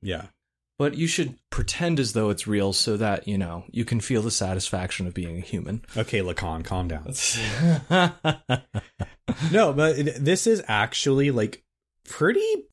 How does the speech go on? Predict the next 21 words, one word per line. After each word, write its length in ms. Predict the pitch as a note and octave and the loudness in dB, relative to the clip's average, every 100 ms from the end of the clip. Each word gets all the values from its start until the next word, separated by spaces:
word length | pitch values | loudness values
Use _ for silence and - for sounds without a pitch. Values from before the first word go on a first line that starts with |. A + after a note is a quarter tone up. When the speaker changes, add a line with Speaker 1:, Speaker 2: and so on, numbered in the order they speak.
| - | -4
Speaker 2:
pretty 140 | D3 C3+ | 0 4
Speaker 1:
much 260 | - - | 4 2
Speaker 2:
solid. 300 | E4 G4 G4 | 2 2 2
Speaker 1:
the 60 | F#3+ | 0
same. 840 | - - - - E3 E3 G3+ A3+ D#3 | 0 -4 -4 -2 0 2 2 0 2
Well, 200 | F3+ E3 | 2 2
maybe 240 | F#3 A#3 | 0 2
not 200 | A#3+ G#3+ | 2 2
the 80 | D3+ | 0
same. 320 | - A#2+ G2+ | 0 0 0
I 60 | G#2+ | 0
think 240 | E3+ F#3 | -2 2
we 100 | G3+ | 2
were 200 | F3 B2+ | 4 4
a 40 | G#2 | 2
bit 240 | A2+ G#2 | 0 -2
more 260 | G2 G2 F#2 | 0 0 0
negative 880 | F2 E2 D#2+ D#2+ D2 C#2+ - - _ - | 0 0 0 -2 -4 -8 -12 -18 _ -6
about 400 | G2+ F#2 F2+ E2 | -4 0 0 -2
wine 380 | F2 E2+ E2 D2+ | -6 -4 -4 -4
scores. 840 | - - D2+ D2+ - - - - | -6 -6 -8 -8 -10 -10 -10 -12